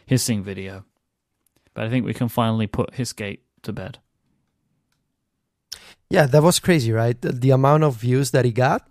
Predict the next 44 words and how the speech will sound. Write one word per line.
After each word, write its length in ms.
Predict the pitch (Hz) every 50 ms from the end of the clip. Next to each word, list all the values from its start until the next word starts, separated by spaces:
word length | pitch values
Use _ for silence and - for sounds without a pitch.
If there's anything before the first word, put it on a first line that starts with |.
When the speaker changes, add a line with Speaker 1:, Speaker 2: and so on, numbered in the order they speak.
| _ _ -
Speaker 2:
<laughs> 0 | - - - - - - - - - - - -
it 100 | - -
Speaker 1:
Yep. 160 | - 113 -
Speaker 2:
was 300 | 180 - 180 156 143 - _ - 135 120 _ _ _
really 380 | - 165 151 165 165 156 143 135
impressive. 720 | 131 127 127 - 139 120 - - - - 123 - - - - - - - - _ - -
And 120 | 160 170 196
it 40 |
was 160 | 220 269 269 -
such 260 | - - 285 - -
a, 220 | 254 226 196 156 - - - - -
in 100 | 190 190
a 60 | 190 196
way, 120 | 190 196
such 180 | - 226 226 -
a 60 | 220
simple 400 | - - - 202 196 - 185 156
video, 400 | 123 123 151 151 127 120 110 104
right? 180 | 107 120 123 123
It's 240 | 123 - - - 151
like 380 | 143 123 120 123 - - - -
twenty 240 | - 147 135 139
seconds 420 | 135 - - 135 127 - 123 117 -
of, 180 | 123 117 117 -
of 380 | - 131 123 117 117 113 - -
noise. 640 | 131 131 127 123 123 127 135 135 - - - - _ _ _ _ _ _ _ _ -
And 160 | 143 135 139
it 220 | 135 123 - 135
goes 240 | 120 156 151 156 156
on 180 | 156 147 143 131
to 380 | - 139 135 127 120 120 123 - _ _ _ _
sort 180 | - - 151 131
of 160 | 123 110 - -
prove 440 | - 180 196 180 139 117 113 - _ - -
just 260 | - 123 131 123 -
how 220 | - 139 127 131 127
viral 680 | 113 113 113 123 123 123 131 127 123 113 107 110 104 139
YouTube 440 | 156 127 127 123 123 131 120 104 -
can 180 | - 120 113
be 160 | 110 110 104
and 180 | 107 104 107 -
how 180 | - - - 139
many 160 | 135 131 127
people, 340 | 120 135 123 131 120 117